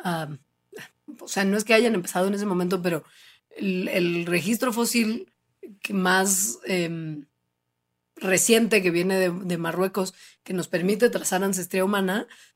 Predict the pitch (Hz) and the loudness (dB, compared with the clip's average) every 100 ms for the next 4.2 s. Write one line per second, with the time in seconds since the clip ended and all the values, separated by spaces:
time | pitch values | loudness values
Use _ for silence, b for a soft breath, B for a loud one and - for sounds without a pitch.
0 | - 196 214 226 262 220 226 - 202 196 | -4 -2 0 4 6 6 2 2 4 4
1 | b _ - 180 185 170 165 180 196 220 | b _ -6 -4 0 0 0 0 0 2
2 | 196 - 202 202 190 175 208 233 190 180 | 2 0 0 2 2 0 0 2 0 0
3 | 185 196 160 165 175 175 175 170 220 214 | -2 -2 -2 -2 -2 -2 -4 -4 0 2
4 | 208 294 | 2 -2